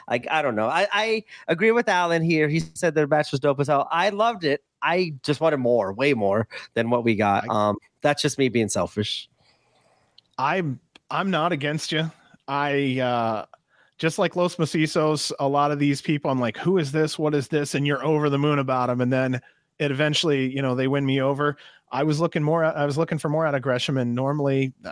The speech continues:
Speaker 2: I'm not gonna lie, people may hate me for this, but I generally didn't watch him as much. And now I'm like, "Damn, they flew him out for that?" I mean, checking into the hotel took longer than that match, <laughs> you know? So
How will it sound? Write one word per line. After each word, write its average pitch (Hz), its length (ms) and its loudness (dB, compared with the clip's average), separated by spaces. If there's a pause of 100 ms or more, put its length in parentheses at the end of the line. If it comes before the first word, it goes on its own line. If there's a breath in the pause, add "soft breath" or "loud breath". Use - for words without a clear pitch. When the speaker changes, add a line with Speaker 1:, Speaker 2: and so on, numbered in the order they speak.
(140)
Speaker 2:
I'm 110 140 -8
not 113 220 -6
gonna 120 180 -4
lie, 127 240 0
people 131 280 -6
may 117 160 -6
hate 131 240 -4
me 151 120 -4
for 156 100 -6
this, 165 180 -2
but 151 200 0
I 185 180 0 (260)
generally 170 440 -2
didn't 165 300 -4
watch 135 340 -4
him 110 180 -4
as 104 300 -8
much. 107 280 -10
And 117 120 -6
now 202 380 0 (580)
I'm 151 80 -2
like, 151 240 -4
"Damn, 185 320 -2
they 185 120 0
flew 233 320 0
him 185 200 2
out 175 220 -2
for 135 160 -2
that?" 170 460 -4 (840)
I 160 40 -2
mean, 175 160 0
checking 226 380 0
into 226 180 2
the 190 120 0
hotel 214 500 0
took - 280 -2
longer 156 420 0
than 135 180 0
that 120 200 -4
match, 110 500 -4 (200 loud breath)
<laughs> - 200 -16
you 170 140 2
know? 214 180 2
So 190 340 0